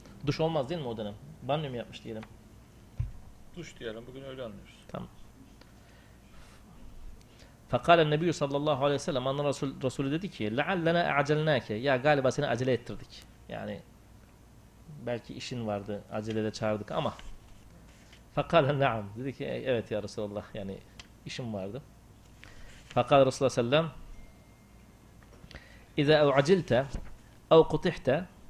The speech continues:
Speaker 1: fe aleykel vudu'u." Yani, <clears throat> e, ben şimdi burayı nasıl çevireyim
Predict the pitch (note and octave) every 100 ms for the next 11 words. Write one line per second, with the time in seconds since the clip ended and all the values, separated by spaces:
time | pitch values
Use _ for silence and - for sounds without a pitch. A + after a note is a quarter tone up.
0 | - - - - F#3+ F#3 C#3+ B2 D3+ B2+
1 | A#2+ A2 F#2+ F#2 - - - - - -
2 | - - G3 F3 D3 C#3 - - - -
3 | F#3 - - - - - - - - -
4 | - - - C3+ B2 A#2+ A#2 A2+ A2+ A2
5 | A2+ - - - - - - - - -
6 | - - - - - - - - - -
7 | - C3+ C3 D3 B2 B2 B2 - A2+ G#2
8 | G2